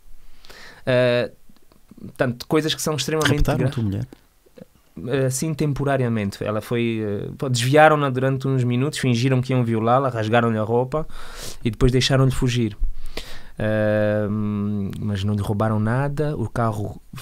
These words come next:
Speaker 1: eh, estava intacto, eh, não, não lhe tiraram nem sequer o iPod e as coisas de valor que ela tinha
Speaker 2: Uhum.
Speaker 1: no carro.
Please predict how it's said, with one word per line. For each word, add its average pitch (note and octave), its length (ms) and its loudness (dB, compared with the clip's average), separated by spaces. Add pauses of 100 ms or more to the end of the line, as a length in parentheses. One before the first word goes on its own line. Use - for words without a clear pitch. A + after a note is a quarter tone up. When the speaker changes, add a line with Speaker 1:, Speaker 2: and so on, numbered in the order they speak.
(180)
Speaker 1:
eh, G2+ 220 -4
estava G#2 260 -2
intacto, A#2+ 680 -2 (240)
eh, G#2 380 -4
não, G2+ 140 -2
não G2+ 340 -2
lhe G2+ 60 -2
tiraram G#2 380 -2
nem G#2 400 0
sequer A#2 400 -2
o G#2 200 -2
iPod A2 520 0
e G2+ 40 0
as G2 60 -6
coisas G#2 240 -2
de G2+ 60 -6
valor G#2 200 -2
que A2+ 100 -6
ela G#2+ 120 -2
tinha G#2+ 180 2
Speaker 2:
Uhum. G#2+ 60 2
Speaker 1:
no A2+ 60 0
carro. A#2 440 -2